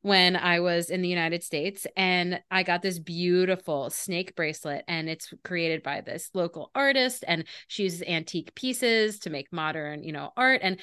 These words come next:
it's got this beautiful, beautiful snake on it. And when I was buying it, the lady there was like, "Have you been called to work with, uh, any, you know, transformation goddesses recently, like Hecate?" Or, and I was like, "Not yet, but perhaps this is my first sign of it,"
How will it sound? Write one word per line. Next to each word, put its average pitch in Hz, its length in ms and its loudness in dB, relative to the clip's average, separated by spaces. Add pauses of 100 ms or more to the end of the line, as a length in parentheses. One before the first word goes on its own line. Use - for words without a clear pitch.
(200)
it's 233 180 0
got 214 160 4
this 226 140 2
beautiful, 185 420 0
beautiful 165 340 -4
snake 160 300 -8
on 143 160 -6
it. 143 200 -6
And 180 280 4
when 185 160 4
I 202 80 4
was 214 140 0
buying 165 340 -2
it, 143 260 -4
the 170 100 -2
lady 170 280 0
there 160 180 -2
was 160 160 -10
like, 160 240 -4 (360)
"Have 233 220 0
you 277 140 0
been 339 180 -4
called 196 400 -2
to 196 120 -6
work 170 260 -4
with, 160 320 -2 (280)
uh, 151 360 -6
any, 180 540 -4
you 175 80 -4
know, 151 240 -6 (280)
transformation 202 1120 0
goddesses 190 500 0
recently, 196 440 -6
like 175 220 -4
Hecate?" 185 920 -4
Or, 175 200 0 (220)
and 208 100 6
I 202 60 10
was 202 160 4
like, 185 240 6 (640)
"Not 185 320 0
yet, 214 380 0
but 170 180 -4
perhaps 190 420 -4
this 196 220 -4
is 196 140 -4
my 190 140 -2
first 190 300 -6
sign 262 280 -4
of 226 100 -4
it," 240 160 -4